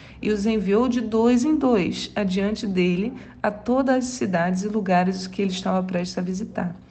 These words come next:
Em Atos treze, dois diz, "Enquanto serviam, adoravam e jejuavam ao Senhor, o Espírito Santo lhes ordenou:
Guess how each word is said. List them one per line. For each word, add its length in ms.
Em 200
Atos 360
treze, 360
dois 280
diz, 220
"Enquanto 400
serviam, 680
adoravam 560
e 40
jejuavam 600
ao 140
Senhor, 400
o 40
Espírito 680
Santo 320
lhes 180
ordenou: 520